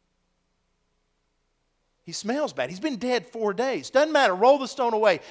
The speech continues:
And Jesus speaks a word, and Lazarus comes out of the grave. Now, don't you think that word of that got around pretty quickly? Don't you think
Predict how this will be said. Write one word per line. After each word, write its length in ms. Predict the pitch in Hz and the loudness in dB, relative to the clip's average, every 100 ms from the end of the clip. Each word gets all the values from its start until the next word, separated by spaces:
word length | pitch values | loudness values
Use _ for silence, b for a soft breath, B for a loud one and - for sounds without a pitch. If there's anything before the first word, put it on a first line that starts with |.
| B | B
And 180 | 220 185 | -4 -2
Jesus 500 | 156 294 330 330 - | -2 0 0 -2 -4
speaks 400 | - 285 254 - | -4 -6 -4 0
a 80 | 226 | 2
word, 480 | 233 262 202 - B B | 4 4 4 0 B B
and 220 | 220 220 | 2 4
Lazarus 560 | 254 294 247 208 180 - | 4 4 4 -2 -6 -6
comes 380 | - 240 196 190 | -2 -2 0 2
out 160 | 185 | 2
of 80 | 160 | 0
the 60 | 143 | -8
grave. 580 | 156 165 131 104 80 - b b | -6 -4 -4 -8 -18 -20 b b
Now, 80 | 190 | -10
don't 460 | 170 285 339 - | -6 -8 -8 -12
you 100 | 277 | -14
think 400 | 240 - 226 220 | -14 -10 -10 -8
that 180 | 190 131 | -10 -8
word 280 | 139 190 202 | -8 -8 -10
of 140 | 151 | -10
that 360 | 160 175 - 113 | -8 -8 -10 -14
got 240 | 135 165 | -12 -10
around 580 | 170 123 127 147 160 135 - | -12 -12 -12 -12 -14 -18 -18
pretty 240 | 156 131 | -18 -18
quickly? 580 | - 131 123 156 165 170 _ _ _ _ _ _ _ _ _ B 147 | -18 -16 -16 -16 -20 -20 _ _ _ _ _ _ _ _ _ B 0
Don't 340 | 220 320 320 | 2 2 -2
you 120 | 294 | -8
think 360 | - 277 277 | -4 -2 -2